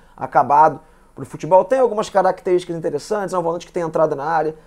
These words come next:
tem finalização, coisa que, por exemplo, o Richard, o Richardson tem bem menos, o Richardson até na bola aérea consegue ajudar, mas não na infiltração pra finalizar uma bola, por exemplo, de média distância. Eu acho que na qualidade técnica o Rodrigo Lindoso consegue entregar um pouco mais do que o Richard e o Richardson,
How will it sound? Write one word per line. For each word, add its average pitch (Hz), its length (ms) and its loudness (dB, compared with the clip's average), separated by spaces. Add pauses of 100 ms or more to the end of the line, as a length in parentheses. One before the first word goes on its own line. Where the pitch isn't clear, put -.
(220)
tem 170 120 0
finalização, 156 720 -2
coisa 160 240 -4
que, - 80 -16
por 151 100 -2
exemplo, 147 280 -4
o - 20 -6
Richard, 160 440 -6
o 143 40 -8
Richardson 151 480 -2
tem 147 140 -6
bem 156 160 -6
menos, 160 280 -2
o 143 60 -4
Richardson 196 340 -2
até 202 120 -4
na 185 80 -2
bola 156 200 4
aérea 165 200 2 (360)
consegue 143 320 0
ajudar, 135 260 0
mas 151 140 -4
não 170 80 -2
na 160 100 -4
infiltração 156 520 -6
pra 135 80 -8
finalizar 127 400 -10
uma 123 100 -10
bola, 127 260 -2
por 113 120 -12
exemplo, 131 340 -12 (380)
de 127 120 -10
média 123 220 -2
distância. 147 380 -6
Eu 156 40 8
acho 156 160 2
que 165 80 -4
na 156 120 -2
qualidade 156 560 4
técnica 156 460 2
o 156 40 2
Rodrigo 151 340 -2
Lindoso 147 380 -4
consegue 147 280 -8
entregar 143 260 -4
um 147 60 -6
pouco 147 240 -10
mais 131 360 -10 (300)
do 131 80 -12
que 156 100 -6
o 147 60 2
Richard 147 420 -4
e - 20 -4
o 143 40 -6
Richardson, 127 580 -6